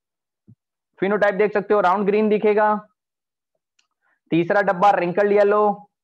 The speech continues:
चौथा wrinkled green। तो phenotypic ratio देख लो बेटा, one is to one is to one is to one आ रहा है ना। Genotypic ratio भी देख लो बेटा, चारों का अलग होगा ना,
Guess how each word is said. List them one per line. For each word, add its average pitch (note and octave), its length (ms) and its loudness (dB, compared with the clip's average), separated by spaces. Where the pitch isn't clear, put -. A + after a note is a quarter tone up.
चौथा A3 320 0
wrinkled F#3+ 360 -2
green। B2 300 -4
तो D#3+ 60 0
phenotypic G#3 520 -2
ratio G3 260 0
देख G#3 160 0
लो G#3+ 100 0
बेटा, G#3+ 180 0
one F#3+ 240 0
is G3 100 -6
to G#3+ 140 -2
one G3+ 180 0
is G3+ 120 -8
to G#3+ 120 -2
one G3+ 180 -2
is G3 80 -12
to G#3 140 -4
one G#3 120 0
आ G#3+ 80 2
रहा G#3+ 120 2
है G#3+ 60 0
ना। A3+ 200 -2
Genotypic F#3+ 640 -2
ratio G3+ 340 0
भी G#3+ 120 0
देख G3+ 180 0
लो G#3 100 0
बेटा, G#3 160 0
चारों F#3+ 360 0
का G#3 100 0
अलग G#3 180 0
होगा G#3+ 240 2
ना, G#3+ 220 -2